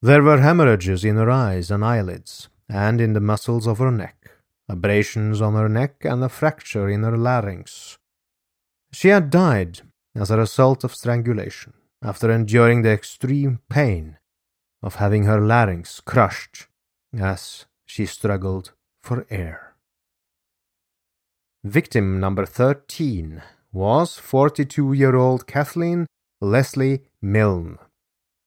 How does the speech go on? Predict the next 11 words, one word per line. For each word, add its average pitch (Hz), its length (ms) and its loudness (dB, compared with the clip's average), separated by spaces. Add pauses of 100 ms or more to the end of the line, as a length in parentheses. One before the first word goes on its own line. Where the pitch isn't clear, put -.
(560)
A 90 160 -10
K - 120 -6 (300)
A 156 200 2 (460)
Carol 156 360 4
Kathleen 127 500 0
Swenson, 175 840 -2 (320)
A 107 140 0
K 107 300 -2
A 117 340 2 (340)
Kathy 113 360 0 (120)
Pluckett. - 560 -4